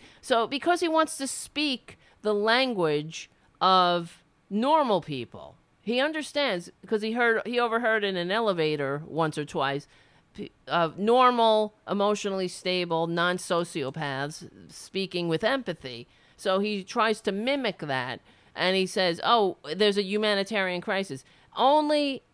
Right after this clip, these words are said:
a freak responds to a humanitarian crisis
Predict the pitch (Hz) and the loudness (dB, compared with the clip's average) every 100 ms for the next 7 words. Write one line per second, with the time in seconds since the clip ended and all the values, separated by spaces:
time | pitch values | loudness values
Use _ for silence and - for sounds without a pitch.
0 | - 220 - - 277 339 - _ - _ | -2 -2 -2 -12 -6 -4 -6 _ -20 _
1 | _ _ _ _ _ _ _ _ _ 185 | _ _ _ _ _ _ _ _ _ -4
2 | 220 - - 233 226 208 175 165 - 214 | -4 -2 0 4 6 4 0 -6 0 4
3 | 202 196 202 208 196 214 202 190 180 190 | 4 4 2 2 2 0 0 0 0 0
4 | 185 190 190 202 - | 0 -2 -4 -4 -14